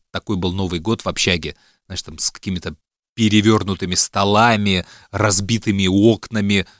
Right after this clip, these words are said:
в лифтовом холле полностью, знаешь, все окно с двенадцатого этажа ушло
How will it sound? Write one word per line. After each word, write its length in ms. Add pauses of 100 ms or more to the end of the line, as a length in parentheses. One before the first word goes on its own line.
(100)
в 220
лифтовом 520
холле 380
полностью, 680
знаешь, 220
все 220
окно 360 (200)
с 80
двенадцатого 560
этажа 340
ушло 460